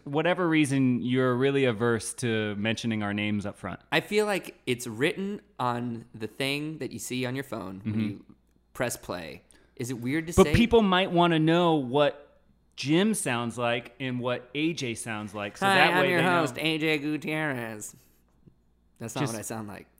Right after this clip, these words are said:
Speaker 2: But I'd rather just be like, "Hey, it's me."
Speaker 1: Look, it takes three seconds to say.
Speaker 2: But it feels like I'm introducing myself to a listener who has already gotten to know me,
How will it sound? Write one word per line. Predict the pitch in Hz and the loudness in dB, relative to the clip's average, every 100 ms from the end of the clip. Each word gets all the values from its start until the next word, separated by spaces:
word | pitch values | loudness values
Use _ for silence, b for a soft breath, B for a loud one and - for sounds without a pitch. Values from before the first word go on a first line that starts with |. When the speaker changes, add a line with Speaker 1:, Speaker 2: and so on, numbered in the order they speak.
| _ _ | _ _
Speaker 2:
But | 135 | -2
I'd | 147 | 2
rather | 170 175 | 2 2
just | 156 | 0
be | 160 | -2
like, | 147 | 0
"Hey, | 190 | 2
it's | 160 - | 2 2
me." | 135 180 123 - | -2 -2 -2 0
Speaker 1:
Look, | 160 160 - | 4 4 4
it | 160 - | 0 0
takes | - 185 - | 0 0 -2
three | - 135 160 | -2 0 0
seconds | 147 127 156 - | 0 0 -2 -4
to | 175 | -6
say. | 117 90 98 - b | -4 -4 -6 -16 b
Speaker 2:
But | - 156 | -12 -12
it | - | -4
feels | 190 214 226 | 0 0 0
like | 202 | -4
I'm | 160 | -4
introducing | 160 160 147 147 143 147 | -4 -4 -4 -4 -4 -6
myself | 131 127 123 113 - | -6 -6 -6 -6 -8
to | 110 | -6
a | |
listener | 107 123 139 143 135 123 120 | -4 -4 -4 -4 -2 -4 -4
who | 135 | -4
has | 117 | -2
already | 127 123 | -2 -2
gotten | 120 113 107 | -4 -6 -10
to | - | -10
know | 110 120 | -6 -4
me, | 131 135 135 135 | -4 -6 -8 -12